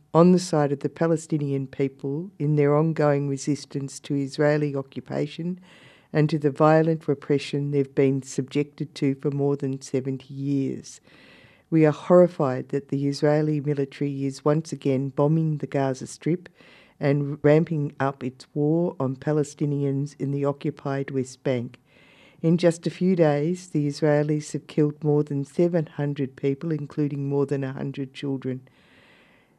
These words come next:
There is now talk of a ground invasion of Gaza, with three hundred thousand reservists massing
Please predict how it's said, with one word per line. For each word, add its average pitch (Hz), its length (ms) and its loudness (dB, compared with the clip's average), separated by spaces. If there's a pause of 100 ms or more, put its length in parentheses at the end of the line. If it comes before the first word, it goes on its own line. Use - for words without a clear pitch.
(120)
There 160 220 6
is 160 160 -2
now 170 200 6
talk 156 380 0
of 156 120 -2
a 143 60 -2
ground 156 420 2
invasion 147 580 0
of 135 140 -6
Gaza, 135 480 -2
with 131 320 -4 (260)
three 170 420 2
hundred 151 440 -2
thousand 147 560 -2
reservists 151 960 4 (400)
massing 156 720 2